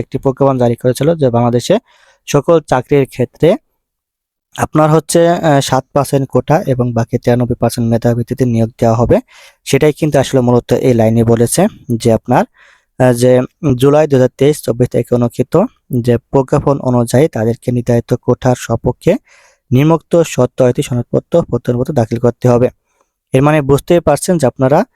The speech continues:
already কিন্তু এখানে তারা বলে দিয়েছে যে তেইশ তারিখে যে, আহ, প্রজ্ঞাপন জারি হয়েছিল সেটাই তারা অনুসরণ করবে। এর মানে হচ্ছে আপনার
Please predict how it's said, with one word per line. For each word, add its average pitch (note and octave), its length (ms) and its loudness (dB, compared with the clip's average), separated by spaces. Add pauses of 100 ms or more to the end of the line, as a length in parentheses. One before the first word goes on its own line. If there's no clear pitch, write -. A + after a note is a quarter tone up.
(320)
already D#3+ 360 2
কিন্তু F3 240 0 (380)
এখানে D3 320 0
তারা C3 220 2 (100)
বলে B2+ 160 4 (100)
দিয়েছে C3+ 340 0
যে C#3+ 60 2 (140)
তেইশ C3+ 200 2 (100)
তারিখে C#3 360 0
যে, B2 160 2 (640)
আহ, B2 260 2
প্রজ্ঞাপন C#3 400 -2
জারি B2 200 2
হয়েছিল B2 200 0 (100)
সেটাই B2+ 240 -2
তারা D3 180 2
অনুসরণ B2 400 -2
করবে। A2+ 240 0
এর A#2+ 140 -10
মানে C3+ 160 0
হচ্ছে D#3 280 -2
আপনার D#3+ 320 0